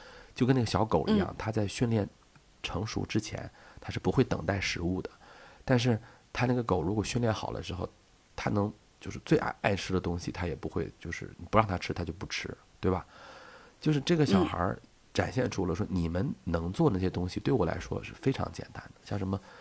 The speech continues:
Speaker 1: 坚持一个东西不动啊，我能，比如放哨，我可以，对吧？记住一个，
Speaker 2: 嗯，嗯。
Speaker 1: 记住一个数字啊，我完全可以。因为那个有一天，就是那个，呃，军犬就问这个杰克罗素更嘛，说：“你为什么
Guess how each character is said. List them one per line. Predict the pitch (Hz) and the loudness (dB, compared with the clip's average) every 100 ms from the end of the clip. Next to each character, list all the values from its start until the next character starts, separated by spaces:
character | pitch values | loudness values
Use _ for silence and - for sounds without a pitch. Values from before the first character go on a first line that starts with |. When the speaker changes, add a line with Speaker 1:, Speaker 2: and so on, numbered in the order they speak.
| - - - | -20 -18 0
Speaker 1:
坚 | 117 117 | 0 2
持 | 104 | 2
一 | 92 | 2
个 | |
东 | 95 | 2
西 | 107 | -2
不 | - | -4
动 | - 123 110 | 4 4 4
啊， | 92 | 0
我 | - 90 | 0 0
能， | 82 92 - | 0 -4 -4
比 | 87 | -4
如 | 87 | -2
放 | - 95 | -2 0
哨， | - - | 0 0
我 | 80 | -2
可 | - - | -4 -2
以， | 95 - - | -2 -4 -6
对 | - | -2
吧？ | 92 98 - - - - | 0 -2 -8 -18 -18 -6
记 | - 127 | 2 2
住 | 92 | 4
一 | 85 | 2
个， | 87 190 | 4 4
Speaker 2:
嗯， | 196 185 175 | 4 0 -4
嗯。 | 180 180 | -2 0
Speaker 1:
记 | 147 | 2
住 | 101 | 4
一 | 87 | 4
个 | 92 | 2
数 | - 120 | 2 0
字 | 98 - 113 | 0 2 2
啊， | 90 - - | 2 -2 -6
我 | 80 98 | -6 -2
完 | 117 | -2
全 | 117 87 | -2 -4
可 | - - | -6 -10
以。 | - | -8
因 | - 147 | -2 0
为 | |
那 | 180 | 0
个 | 170 | 2
有 | 92 85 | 0 0
一 | |
天， | - 147 139 - - - - - _ _ _ - | 0 0 -2 -8 -20 -20 -20 -20 _ _ _ -4
就 | 123 | 0
是 | 117 - | 0 0
那 | 127 127 | -2 0
个， | 117 - - - - - | 0 -2 -10 -12 -14 -8
呃， | - 78 | -4 -4
军 | - 127 131 | 0 0 0
犬 | - 98 | 0 -2
就 | 92 92 | 0 2
问 | 123 135 | 4 2
这 | 98 | 0
个 | 92 78 | -4 -4
杰 | 87 | -2
克 | 92 92 | 0 2
罗 | 87 | 0
素 | - | 0
更 | 85 87 | -2 -2
嘛， | 90 92 | -2 -6
说 | - 113 - - - _ - | -2 -2 -4 -18 -20 _ -4
：“你 | 95 | 2
为 | 151 | 4
什 | 165 | 4
么 | 98 | 2